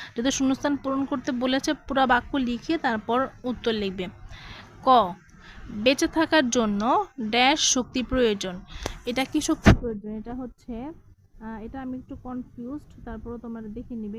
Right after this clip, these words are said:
এটা হচ্ছে, আমার মনে হয় এটা সৌরশক্তি হতে পারে, ঠিক আছে? আর না হলে রাসায়নিক শক্তি হতে পারে। যাই হোক, এটা একটু দেখে নিবে, আমি কনফিউশন।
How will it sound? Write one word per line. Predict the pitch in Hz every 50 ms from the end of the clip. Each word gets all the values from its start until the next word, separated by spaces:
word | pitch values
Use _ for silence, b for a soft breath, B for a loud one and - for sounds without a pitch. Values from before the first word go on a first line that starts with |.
| 220
এটা | 214 208 226 240
হচ্ছে, | 214 214 - - - 254 240 247 277 330 - _ _ _ _ _ _
আমার | - 214 214 226 233 233 233
মনে | 233 233 233 240 247
হয় | 247 247 247 226 220
এটা | 208 - 214 233 262 285 - -
সৌরশক্তি | 277 277 269 269 269 - - 262 233 - - - 240
হতে | 233 214 202 214 208
পারে, | 208 202 196 226 285 330 - - - - - - - - - _ _ _ - - -
ঠিক | - 120 -
আছে? | - - - - - - - - - _ _ _ _ _ _ - - -
আর | 214 214 220 220 220 220
না | 214 220
হলে | 240 233 233 233
রাসায়নিক | 226 233 240 247 262 247 262 262 -
শক্তি | - 240 226 214 240
হতে | 240 226 208 214 208
পারে। | 202 202 208 214 214
যাই | 226 240
হোক, | 254 254 - - - - - - - -
এটা | 220 240 240
একটু | 233 226 240
দেখে | 220 247 240 - 247
নিবে, | 240 240 254
আমি | 262 240 233 233
কনফিউশন। | 233 226 226 226 - 240 240 240 - 269 277